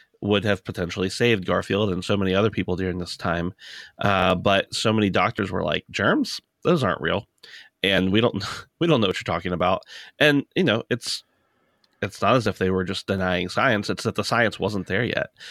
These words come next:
So they didn't really think that they should treat an infection, and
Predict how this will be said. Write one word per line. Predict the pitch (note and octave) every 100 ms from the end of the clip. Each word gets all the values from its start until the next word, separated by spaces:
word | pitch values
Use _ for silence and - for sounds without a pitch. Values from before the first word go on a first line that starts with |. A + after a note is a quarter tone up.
| -
So | - A2+ G2 F#2 F2+ - _ _ _ _ _ _ _ _ _ _ _ _ -
they | - F#2 F#2+ G2
didn't | F#2+ G#2 F#2 G2 A2 A#2 -
really | G#2 A2+
think | A2 A#2+ A#2+
that | G#2
they | G2+
should | - A2
treat | - G#2+ A#2 -
an | G#2
infection, | G#2 A#2+ - G2+ A2+
and | F#2+ G#2